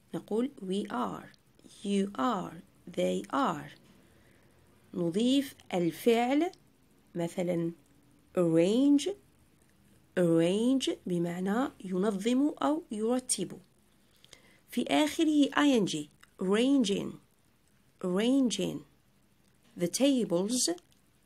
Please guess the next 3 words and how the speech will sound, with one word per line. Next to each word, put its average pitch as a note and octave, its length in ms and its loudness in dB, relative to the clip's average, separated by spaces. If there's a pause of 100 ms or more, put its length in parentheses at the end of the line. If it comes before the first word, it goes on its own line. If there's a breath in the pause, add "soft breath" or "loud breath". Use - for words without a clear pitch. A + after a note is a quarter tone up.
(500)
الطاولات، G3 1000 -2 (580)
now، G3+ 440 0 (500)
الآن. G3+ 540 -2